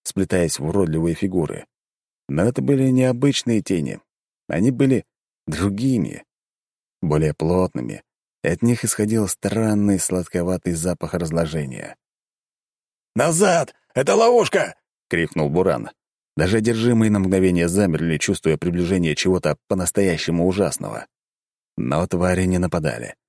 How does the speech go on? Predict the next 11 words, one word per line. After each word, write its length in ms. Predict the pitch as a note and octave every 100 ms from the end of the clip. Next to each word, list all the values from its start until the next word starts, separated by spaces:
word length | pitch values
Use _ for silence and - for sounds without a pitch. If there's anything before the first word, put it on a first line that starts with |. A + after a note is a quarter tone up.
| _ _ -
Они 200 | F2 G2+
просто 360 | G#2+ G#2 -
окружили 480 | F#2 - G2 G#2 G#2+
их 160 | G2 -
плотным 380 | F#2+ F#2+ F#2+ E2+
кольцом, 600 | F2+ F2 - G#2 E2 C2+ _ _ _ -
молча 340 | E2+ E2 -
наблюдая 540 | E2 D#2 E2 E2+ D2 C2+
своими 440 | - B1 E2+ D#2+
пустыми 380 | D2+ E2+ F2+ D#2
глазницами. 760 | F#2+ F2+ G2 E2 - B1 -